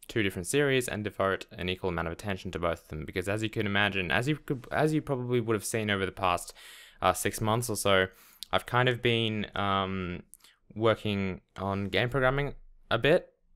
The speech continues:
and, like, putting out, like, let's say five videos,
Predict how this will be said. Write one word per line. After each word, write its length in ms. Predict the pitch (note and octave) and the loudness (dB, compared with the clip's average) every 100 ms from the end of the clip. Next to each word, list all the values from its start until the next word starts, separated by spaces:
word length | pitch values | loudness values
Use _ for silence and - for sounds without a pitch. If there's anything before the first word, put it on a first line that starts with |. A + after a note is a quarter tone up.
| - - | -20 -6
and, 160 | F#2 G2 | -2 0
like, 140 | F2+ - - | 0 -2 -10
putting 240 | - G2+ F#2+ | -4 0 2
out, 140 | F#2 | 2
like, 140 | F2 - | 0 -4
let's 240 | F#2 D#2+ - | -6 -6 -4
say 180 | F2 D#2+ | -4 -2
five 320 | - F2+ F2 | 2 2 4
videos, 460 | F#2 A2+ D3+ D#3+ | 2 2 2 0